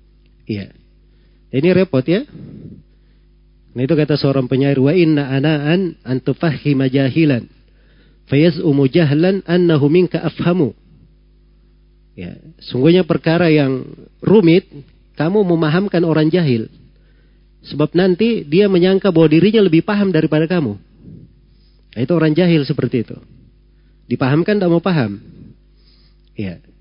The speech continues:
Merasa bisa membaca sendiri, bisa melihat sendiri, apalagi dia cuma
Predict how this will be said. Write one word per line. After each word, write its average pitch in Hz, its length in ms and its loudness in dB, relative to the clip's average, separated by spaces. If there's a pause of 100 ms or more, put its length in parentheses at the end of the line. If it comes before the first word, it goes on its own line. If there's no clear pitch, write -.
(640)
Merasa 147 320 0
bisa 139 480 -2
membaca 127 480 -2
sendiri, 160 720 0 (680)
bisa 123 600 -2 (540)
melihat 139 320 2
sendiri, 160 800 -2
apalagi 139 480 -2
dia 156 120 2
cuma 135 440 -2